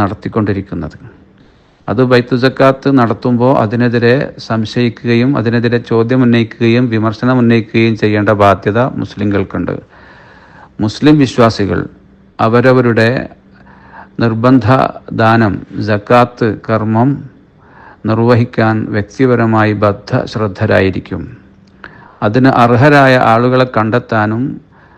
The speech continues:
സക്കാത്ത് നൽകാൻ വേണ്ടപ്പെട്ട, ബന്ധപ്പെട്ട ആളുകൾ ബദ്ധശ്രദ്ധരായിരിക്കും. അതിൽ മറ്റു യാതൊരു സംഘടനകളും ഇടപെടാത്തതുപോലെ ജമാഅത്തെ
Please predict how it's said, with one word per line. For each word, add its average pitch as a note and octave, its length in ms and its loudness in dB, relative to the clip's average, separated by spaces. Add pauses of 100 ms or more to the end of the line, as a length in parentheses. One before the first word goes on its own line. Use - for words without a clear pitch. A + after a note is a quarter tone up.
(280)
സക്കാത്ത് A#2+ 580 0 (420)
നൽകാൻ A2 460 2 (680)
വേണ്ടപ്പെട്ട, A2+ 580 0 (200)
ബന്ധപ്പെട്ട G#2+ 500 -2 (180)
ആളുകൾ G#2 280 0 (140)
ബദ്ധശ്രദ്ധരായിരിക്കും. F#2 1120 -4 (720)
അതിൽ G#2+ 300 2 (680)
മറ്റു A2+ 360 -2 (220)
യാതൊരു B2+ 360 2 (100)
സംഘടനകളും A#2 720 0 (180)
ഇടപെടാത്തതുപോലെ G#2+ 1080 0 (640)
ജമാഅത്തെ D3 500 2